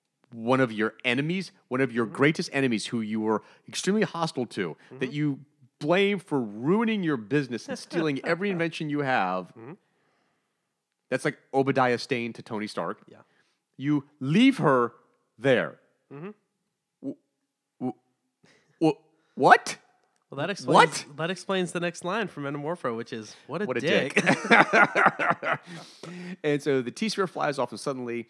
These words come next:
Speaker 1: Metamorpho, uh, Linya, and, uh, Plastic Man go, "Ah!" And you see, like, Kirby bubbles around them,
Speaker 2: Yeah.
Speaker 1: Kirby energy bubbles around them.
Speaker 2: <laughs>
Speaker 1: And you cut to Mister Terrific also in his T-Sphere crying out in pain with Kirby bubbles around him, going, "Ah!"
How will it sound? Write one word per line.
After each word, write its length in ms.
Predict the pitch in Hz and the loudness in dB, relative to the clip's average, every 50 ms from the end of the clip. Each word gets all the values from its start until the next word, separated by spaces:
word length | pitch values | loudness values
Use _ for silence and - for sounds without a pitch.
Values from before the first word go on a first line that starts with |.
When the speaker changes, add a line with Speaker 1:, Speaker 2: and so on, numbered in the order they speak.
| _ _ _ _ _ - | _ _ _ _ _ -6
Speaker 1:
Metamorpho, 600 | 117 131 135 127 127 127 120 - 120 113 110 110 - _ _ _ _ _ _ _ - | -4 -2 -2 -2 -2 -4 -4 -4 -4 -4 -4 -6 -6 _ _ _ _ _ _ _ -10
uh, 140 | 95 95 95 | -8 -8 -8
Linya, 580 | 110 113 123 127 123 120 120 117 113 113 - - | -6 -6 -6 -6 -4 -4 -4 -2 -2 -2 -4 -6
and, 380 | 110 104 98 95 95 95 85 95 | -8 -8 -6 -6 -8 -8 -8 -8
uh, 300 | 92 90 85 85 85 80 | -8 -8 -6 -8 -8 -10
Plastic 280 | - - 120 110 - 123 | -10 -10 -12 -10 -8 -8
Man 140 | 113 104 | -8 -6
go, 140 | 92 101 - - | -6 -6 -6 -6
"Ah!" 520 | 220 247 247 233 226 226 226 220 226 220 220 | -6 -6 -4 -4 -4 -6 -6 -6 -4 -4 -4
And 60 | 202 | -4
you 40 | 170 | -4
see, 140 | - - 151 | -4 -2 -2
like, 120 | 139 117 | -2 -2
Kirby 280 | - - 127 110 113 110 | -2 -4 -4 -4 -4 -6
bubbles 400 | 95 101 104 95 98 98 - - | -6 -8 -8 -8 -8 -10 -10 -10
around 300 | 92 92 92 95 95 92 | -10 -8 -8 -10 -10 -10
them, 120 | 101 95 | -10 -10
Speaker 2:
Yeah. 120 | 147 131 113 | -8 -8 -6
Speaker 1:
Kirby 200 | 110 101 107 101 | -6 -6 -6 -8
energy 200 | 101 95 95 98 | -8 -8 -8 -8
bubbles 240 | 92 98 92 90 247 | -8 -6 -6 -4 -4
around 240 | 101 95 98 117 | -4 -4 -4 -4
them. 160 | 196 190 - - - 214 | -4 -4 -4 -4 -4 -6
Speaker 2:
<laughs> 100 | 165 - | -6 -4
Speaker 1:
And 200 | 110 113 113 117 | -4 -4 -4 -4
you 80 | - - | -6 -8
cut 260 | - - 110 - - | -8 -8 -8 -8 -6
to 180 | 101 95 87 - - - - _ _ _ _ _ _ _ _ _ - - | -6 -6 -6 -8 -10 -18 -20 _ _ _ _ _ _ _ _ _ -18 -14
Mister 220 | - 131 - - 110 | -12 -12 -10 -12 -10
Terrific 280 | - 123 113 113 - - | -8 -8 -8 -8 -8 -8
also 360 | 110 117 120 - 127 113 110 107 | -8 -8 -6 -6 -4 -4 -4 -4
in 60 | 107 | -6
his 120 | 104 - | -8 -10
T-Sphere 300 | - - 107 - - 113 | -12 -14 -14 -12 -12 -12
crying 200 | - - 131 113 | -12 -10 -8 -8
out 80 | 110 107 | -8 -10
in 80 | 104 | -10
pain 160 | - 120 120 104 | -10 -8 -8 -8
with 100 | 101 - | -8 -10
Kirby 220 | - 120 113 113 | -10 -8 -8 -6
bubbles 320 | 95 107 104 101 104 92 | -4 -6 -6 -6 -8 -8
around 160 | 101 104 101 98 | -8 -10 -8 -8
him, 120 | 110 110 | -10 -10
going, 160 | 113 127 147 156 | -8 -8 -6 -4
"Ah!" 600 | 220 240 - - - - 208 202 196 175 131 | -4 -2 -2 -2 -4 -4 -6 -6 -6 -8 -8